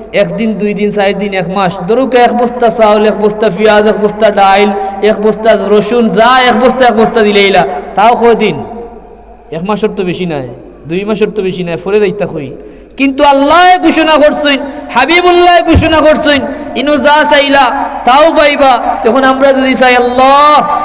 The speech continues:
আমরার সমস্ত জিন্দগির হালাল রিজেকর ফয়সালা করো, সম-, আল্লাহ আমরার লাগে হালাল রুজি আর রিজেকর দুয়ার খুলিয়া দেও", হোক আমিন। তাইলে আমরা মত পর্যন্ত নিশ্চিন্তা না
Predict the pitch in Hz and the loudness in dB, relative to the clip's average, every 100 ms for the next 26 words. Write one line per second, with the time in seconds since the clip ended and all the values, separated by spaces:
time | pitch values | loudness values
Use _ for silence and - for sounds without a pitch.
0 | - 226 254 247 - 262 320 294 269 262 | -2 0 2 0 0 0 0 -2 -2 -2
1 | 233 220 226 233 226 233 - 202 226 302 | 0 0 0 0 -2 -6 -6 0 2 4
2 | 370 359 320 240 226 254 - - - 226 | 4 2 2 2 4 2 0 -6 -2 0
3 | 233 277 285 262 247 247 196 - - - | 2 2 2 2 4 4 2 -2 -10 -8
4 | 220 226 240 247 247 262 277 285 302 302 | -6 0 2 4 4 2 2 2 2 2
5 | 294 269 233 254 285 285 269 226 254 240 | 2 2 0 2 2 2 2 2 2 2
6 | 233 240 247 208 214 220 220 226 214 214 | 2 4 4 4 4 4 2 0 0 2
7 | 208 202 - 185 185 196 202 160 - - | 0 0 0 2 2 2 0 0 -4 -10
8 | - - 208 220 240 233 240 220 214 214 | -12 -6 0 2 2 4 2 2 0 0
9 | 214 226 240 226 208 208 208 208 | 2 0 2 0 0 -2 -2 -4